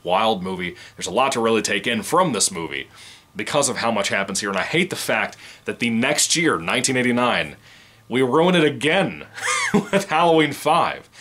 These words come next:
and killed it off for, like, another six years until, like, nineteen ninety-five. Um,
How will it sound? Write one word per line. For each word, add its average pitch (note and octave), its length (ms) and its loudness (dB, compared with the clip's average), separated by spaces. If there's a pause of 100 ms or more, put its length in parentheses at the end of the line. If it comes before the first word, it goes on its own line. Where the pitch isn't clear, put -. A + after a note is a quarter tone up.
(180)
and G#2 100 -8
killed D#3+ 220 2
it D#3+ 80 2
off E3+ 180 2
for, E3 80 2
like, B2+ 140 2
another B2 200 0
six - 300 2
years C#3+ 320 4
until, G2+ 180 -2
like, A2 140 2
nineteen A#2+ 280 0
ninety-five. A#2 680 0 (420)
Um, D#2+ 380 -4